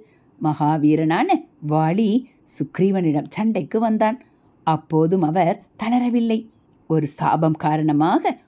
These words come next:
வாழி வர முடியாத ஒரு இடத்துக்கு சுக்ரீவனை அழைத்து கொண்டு போய் ரட்சித்து வைத்து கொண்டு தொண்டு செய்து வந்தார். அப்புறம் சாக்ஷாத் ராமச்சந்திரமூர்த்தி வந்த பிறகு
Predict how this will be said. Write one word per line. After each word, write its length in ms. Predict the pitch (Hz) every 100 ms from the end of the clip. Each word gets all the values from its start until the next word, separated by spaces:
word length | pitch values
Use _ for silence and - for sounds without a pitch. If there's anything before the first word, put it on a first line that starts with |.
| -
வாழி 380 | 147 165 220 254 -
வர 220 | 147 147
முடியாத 640 | 180 160 156 151 170 233
ஒரு 180 | 202 151
இடத்துக்கு 540 | 135 156 165 156 - 196 220 - _
சுக்ரீவனை 680 | - 180 254 262 247 196 -
அழைத்து 380 | 147 147 165 226
கொண்டு 260 | 165 151
போய் 260 | 160 214 208 220 _ -
ரட்சித்து 640 | 160 - - 190 170 170
வைத்து 320 | 165 156 160
கொண்டு 360 | 196 427 427 - _ -
தொண்டு 280 | 214 220
செய்து 300 | 254 185 160
வந்தார். 460 | 214 220 220 220 - _ _ _ -
அப்புறம் 600 | 180 170 175 185 185 - _ - 175
சாக்ஷாத் 500 | 156 - 254 285 - _ -
ராமச்சந்திரமூர்த்தி 920 | 151 165 254 254 214 180 156 143 156
வந்த 220 | 143 143 147
பிறகு 440 | 180 370 392